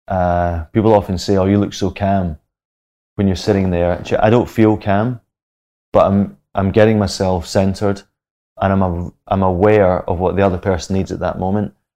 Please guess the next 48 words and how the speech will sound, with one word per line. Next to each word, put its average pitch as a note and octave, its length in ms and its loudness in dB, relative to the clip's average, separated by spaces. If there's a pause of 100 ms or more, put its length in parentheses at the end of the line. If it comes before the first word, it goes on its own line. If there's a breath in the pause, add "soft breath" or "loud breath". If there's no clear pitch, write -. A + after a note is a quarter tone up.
(540)
And F#2 160 0
when G2 160 2
they F#2+ 80 0
come G2+ 220 -2
in G2 100 2
to - 80 -8
speak - 360 -4
to G#2 100 -4
me, G2 160 0
that F#2 360 0 (380)
I've - 180 -4
got A2+ 160 2
my G2 100 -4
thoughts - 340 -2
together, F#2 580 -2 (240)
that G#2 160 2
I'm, G#2 400 -2
I G#2 60 2
don't C#3 100 4
wanna C#3 140 2
say A#2+ 240 0
too B2+ 180 -4
much, - 400 -4 (680)
but G#2+ 80 4
what F#2+ 160 4
I F2+ 40 -2
say A2 440 0 (340)
needs A2 200 4
to A#2 100 -6
be G#2+ 320 0 (160)
reassuring A2 640 2
for G#2 140 -2
them, A2+ 380 -2
or G2+ 160 0
it F2+ 100 -4
needs G2+ 200 -2
to G#2+ 80 -8
be G2 100 -4
something G2 380 -2
that - 220 -4
motivates G#2+ 500 2
them, A2+ 340 -4 (520)
but G2 100 4
it F#2 60 0
needs A#2 180 2
to G#2+ 80 0
make F2+ 180 0
sense. G2+ 500 -4